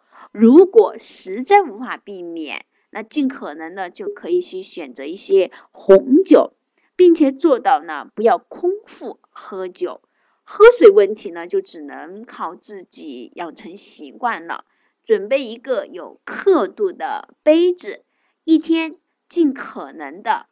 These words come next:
满足一点五升到两升之间。可以喝茶叶水，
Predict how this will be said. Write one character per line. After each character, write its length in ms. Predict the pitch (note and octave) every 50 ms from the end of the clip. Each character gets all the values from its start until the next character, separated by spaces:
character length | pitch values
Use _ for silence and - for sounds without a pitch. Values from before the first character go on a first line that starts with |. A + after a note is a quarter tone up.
| _
满 360 | - - F#3 D#3 C3+ - - _
足 340 | - G3 F#3+ F#3+ F#3 F3+ - - _ _ _
一 140 | - C#4 C4+
点 260 | C4+ G3+ G3 A#3+ A3+
五 160 | G#3 F3 A#2+
升 440 | - - - C4+ C4 B3 C4 C4+ - _ _ _
到 220 | - E3+ D3+ -
两 280 | - A#2+ C3+ C3+ G#2+ -
升 260 | - - B3+ C#4 D4
之 220 | D4 - - G3 F#3+
间。 340 | - - G3+ G3 F#3+ - _ _ _ _ _ _ _ _ _ _
可 160 | - D4+ D4+
以 140 | D#4 B3+ A3+
喝 340 | - - B3 A#3 A3 G3+
茶 320 | - - - - - - -
叶 180 | A#3+ C4+ A3+
水， 340 | G#3+ - - F#3+ C#3 - _